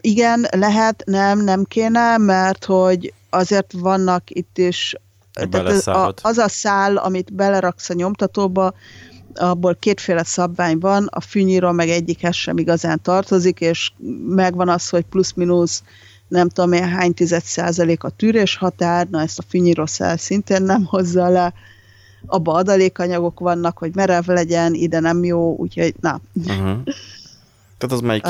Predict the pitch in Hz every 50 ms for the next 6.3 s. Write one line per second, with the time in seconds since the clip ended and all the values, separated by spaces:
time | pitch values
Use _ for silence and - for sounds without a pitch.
0 | 180 180 180 175 175 165 - - - - 98 98 190 - - 101 98 101 98 -
1 | - 104 101 92 95 95 95 92 92 98 - - - - - - - _ _ _
2 | - 110 104 101 98 95 92 92 95 95 95 - - - 110 - - 131 123 123
3 | 123 117 113 107 - - 120 123 120 107 95 92 95 95 101 98 - 104 101 -
4 | 101 98 95 101 98 - - 95 92 95 - - - - _ - - - - -
5 | 135 131 123 107 - 98 98 95 98 95 92 - 101 107 104 95 92 90 92 92
6 | 90 90 90 80 -